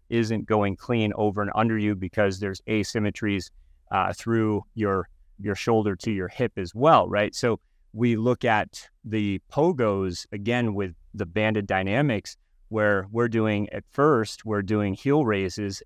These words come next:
and then we're teaching you to do, uh, pogos, and automatically we see that that athlete is starting to get that efficiency.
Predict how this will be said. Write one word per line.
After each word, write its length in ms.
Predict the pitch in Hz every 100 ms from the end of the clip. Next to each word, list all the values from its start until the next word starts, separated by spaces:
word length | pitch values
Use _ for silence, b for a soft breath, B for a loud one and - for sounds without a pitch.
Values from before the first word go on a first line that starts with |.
| _
and 280 | 107 101 90
then 280 | 113 113 113
we're 120 | 107
teaching 420 | 92 113 - 110
you 220 | 104 101 98
to 160 | -
do, 400 | 95 107 104 95 - - - -
uh, 120 | 87 -
pogos, 680 | - 139 160 117 95 95 - -
and 300 | 104 101 92 _ _
automatically 720 | 123 131 117 117 135 135 113 104
we 180 | 98 98
see 360 | - 160 131
that 260 | 104 98 - - -
that 340 | 107 104 104 -
athlete 420 | 107 110 - 107
is 120 | 98
starting 360 | - 113 104 98
to 100 | 104
get 240 | 92 104 -
that 180 | 104 90
efficiency. 760 | - 139 - 113 95 101 90